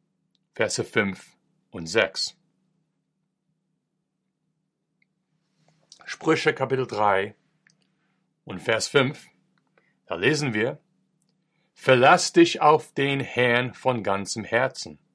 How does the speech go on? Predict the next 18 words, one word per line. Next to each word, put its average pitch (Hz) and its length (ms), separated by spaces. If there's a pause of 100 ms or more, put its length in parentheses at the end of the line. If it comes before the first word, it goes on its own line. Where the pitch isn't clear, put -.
(220)
und 110 180
verlass 107 500
dich - 200
nicht 120 360
auf 113 160
deinen 87 280
Verstand, 90 680 (280)
sondern 151 460
gedenke 143 580
an 123 180
ihn 135 440 (280)
in 113 200
allen 131 380 (100)
deinen 110 460
Wegen. 104 500 (560)
So 117 340
wird 127 360
er 110 400